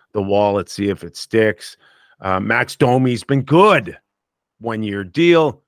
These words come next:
minimal. Bertuzzi, okay, hasn't been great. Can he still have a back half of the season? He looks more like a top six possibility, but one-year deal. These, these are deals. They're not, they're not killers.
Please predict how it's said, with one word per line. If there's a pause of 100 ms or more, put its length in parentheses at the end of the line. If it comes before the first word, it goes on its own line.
(120)
minimal. (540)
Bertuzzi,
okay,
hasn't
been
great.
Can
he
still
have
a
back
half
of
the
season?
He
looks
more
like
a
top
six (580)
possibility, (320)
but
one-year
deal. (420)
These, (440)
these
are
deals.
They're
not, (200)
they're
not (480)
killers.